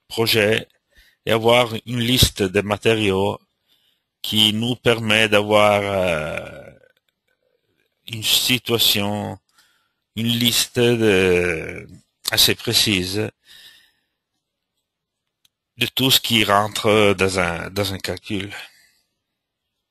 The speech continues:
Hmm. En plus, peut être de plusieurs calculs.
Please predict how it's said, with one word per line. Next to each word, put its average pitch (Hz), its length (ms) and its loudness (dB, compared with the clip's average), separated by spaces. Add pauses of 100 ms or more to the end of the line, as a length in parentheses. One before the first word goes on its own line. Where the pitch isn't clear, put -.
(200)
Hmm. 110 140 -12 (880)
En 98 100 -6
plus, 123 380 2 (2000)
peut 131 240 6
être 120 680 4
de 101 160 0
plusieurs 107 500 -2
calculs. 95 540 -4